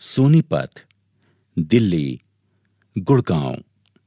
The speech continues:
पृष्ठ संख्या तिरसठ। परंपरागत ऊर्जा के स्रोत। कोयला। भारत में कोयला बहुतायत में पाया जाने वाला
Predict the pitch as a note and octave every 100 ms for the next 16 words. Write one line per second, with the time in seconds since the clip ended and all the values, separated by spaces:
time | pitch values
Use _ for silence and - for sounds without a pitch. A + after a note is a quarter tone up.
0 | _ _ _ _ _ _ _ _ _ _
1 | _ _ _ D#3 D3 - D3 - B2 -
2 | F2+ C#2 B1 _ _ _ _ - C3+ A2+
3 | - C2+ - - _ _ _ _ _ _
4 | _ _ _ - C#3+ E3 F3 - G#2 E2
5 | E2+ G#2+ - _ - C3+ C3 D3+ C#3+ G#2+
6 | D#2 - B2+ F#2+ B1+ - - _ _ _
7 | _ _ _ _ _ _ _ _ - D3+
8 | A#2 F2 C2 - _ _ _ _ _ _
9 | _ _ _ _ _ _ G#2 G2+ C3+ D#3+
10 | F#3+ - D#3+ E3+ E3+ F#2+ F2+ G2+ G2+ C2+
11 | A#1+ _ _ A2+ B2+ C#3 D3+ D3 C#3+ G#2
12 | G#2+ - F2+ F2 - B2 C3 D3 C3+ F#2
13 | D#2+ D#2+ F#2+ G2+